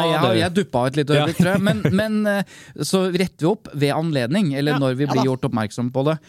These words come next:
Speaker 1: Men, eh, men det er riktig, det er riktig som han sier, at det er ikke ulovlig, men det ka-,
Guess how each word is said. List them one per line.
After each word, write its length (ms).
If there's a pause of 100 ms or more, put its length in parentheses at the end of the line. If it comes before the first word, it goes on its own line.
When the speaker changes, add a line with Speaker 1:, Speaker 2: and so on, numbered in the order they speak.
(380)
Speaker 1:
Men, 300
eh, 580
men 180
det 80
er 160
riktig, 420 (200)
det 100
er 60
riktig 320
som 100
han 140
sier, 320
at 80
det 100
er 60
ikke 420
ulovlig, 480
men 120
det 120
ka-, 160